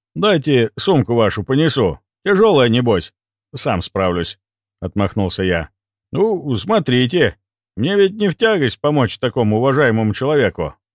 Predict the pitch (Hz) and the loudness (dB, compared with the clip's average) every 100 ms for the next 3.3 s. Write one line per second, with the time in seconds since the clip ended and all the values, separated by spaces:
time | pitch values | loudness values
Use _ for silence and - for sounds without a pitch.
0 | _ _ _ - - 190 185 175 151 160 | _ _ _ -8 -2 0 2 0 0 -2
1 | 147 135 117 - 185 160 - 143 107 - | -2 0 0 0 -2 -2 0 2 2 -2
2 | 160 170 110 104 107 98 92 98 107 95 | -6 -4 -2 -2 0 -2 -2 0 0 0
3 | 82 76 67 | 0 -4 -8